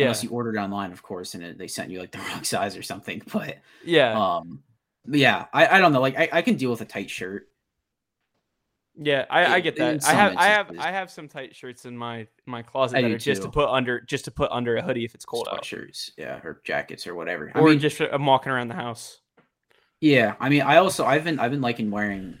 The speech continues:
Speaker 1: I, I've been liking getting a little bit of, like, thicker, not thicker, uh, like, I hate thick shirts, by the way.
Speaker 2: Oh, I
Speaker 1: I'm
Speaker 2: love
Speaker 1: not a
Speaker 2: 'em.
Speaker 1: big,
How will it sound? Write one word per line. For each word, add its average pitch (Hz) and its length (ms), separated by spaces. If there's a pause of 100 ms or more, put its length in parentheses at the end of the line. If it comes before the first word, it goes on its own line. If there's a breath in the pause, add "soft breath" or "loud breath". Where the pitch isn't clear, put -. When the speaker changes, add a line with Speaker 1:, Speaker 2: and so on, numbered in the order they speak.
(100)
Speaker 1:
I, 123 160
I've 123 140
been 151 100
liking 143 240
getting 117 140
a - 20
little 107 140
bit 101 200
of, 82 160
like, 80 200
thicker, 104 480 (120)
not - 140
thicker, - 320 (220 soft breath)
uh, 101 180
like, 95 180 (140)
I 123 100
hate 151 220
thick - 360
shirts, - 540
by 78 140
the 69 80
way. 135 160
Speaker 2:
Oh, 131 40
I 131 120
Speaker 1:
I'm 127 100
Speaker 2:
love - 20
Speaker 1:
not 113 140
a 110 40
Speaker 2:
'em. 104 40
Speaker 1:
big, - 180